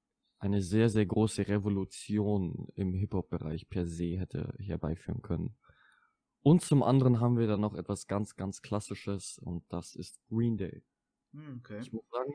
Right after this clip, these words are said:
Speaker 1: ich bin tatsächlich ein alter Green Day-Fan, dem geschuldet, dass ich von klein auf,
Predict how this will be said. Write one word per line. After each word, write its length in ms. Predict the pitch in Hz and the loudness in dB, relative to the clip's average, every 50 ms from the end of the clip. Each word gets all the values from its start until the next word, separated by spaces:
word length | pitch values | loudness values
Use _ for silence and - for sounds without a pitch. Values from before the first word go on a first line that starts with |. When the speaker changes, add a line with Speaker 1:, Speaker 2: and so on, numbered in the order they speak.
| - - | -12 -16
Speaker 1:
ich 120 | 117 - - | -18 -6 0
bin 180 | 123 135 135 | 0 2 2
tatsächlich 800 | 131 127 117 - - 123 127 131 - 131 123 120 - - - - | 2 0 -2 0 2 2 2 2 2 2 2 2 0 -2 -6 -2
ein 640 | - 98 101 101 101 101 104 101 98 85 80 - - _ _ _ _ _ | 0 2 4 4 4 4 4 4 2 2 -2 -4 -8 _ _ _ _ _
alter 340 | - 104 110 107 - 110 98 | 2 2 2 4 4 2 2
Green 300 | - - 110 117 127 127 | 2 2 4 4 4 6
Day-Fan, 640 | 120 113 110 - - - 107 104 107 107 104 104 95 | 4 4 2 0 0 0 2 4 4 4 4 4 4
dem 180 | - 104 107 | 6 6 6
geschuldet, 480 | 101 - 92 - - 107 104 104 98 - | 6 4 2 2 4 6 6 6 6 4
dass 160 | 98 92 - | 2 2 2
ich 220 | 95 87 101 - - | 0 -2 -2 -6 -10
von 280 | - - - 101 95 - | -4 0 2 2 2 2
klein 360 | - - 95 95 101 95 92 | -2 -2 -2 0 0 0 -2
auf, 460 | - 85 85 - 110 - - _ | -4 -6 -6 -8 -10 -14 -20 _